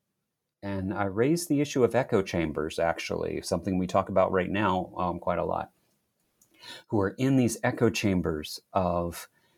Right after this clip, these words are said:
not hearing, not reading, not understanding the African American perspective, but getting plenty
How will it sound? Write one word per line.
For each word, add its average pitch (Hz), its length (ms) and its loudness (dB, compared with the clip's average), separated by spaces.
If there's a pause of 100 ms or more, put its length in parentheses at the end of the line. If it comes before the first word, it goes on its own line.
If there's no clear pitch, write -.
(140)
not 107 600 2
hearing, 92 640 -2
not 107 340 2
reading, 95 580 0
not 101 280 0
understanding 98 800 0
the 87 160 -6
African 98 400 -2
American 104 400 0
perspective, - 680 -8 (840)
but 110 200 0
getting 90 400 0
plenty 135 920 -2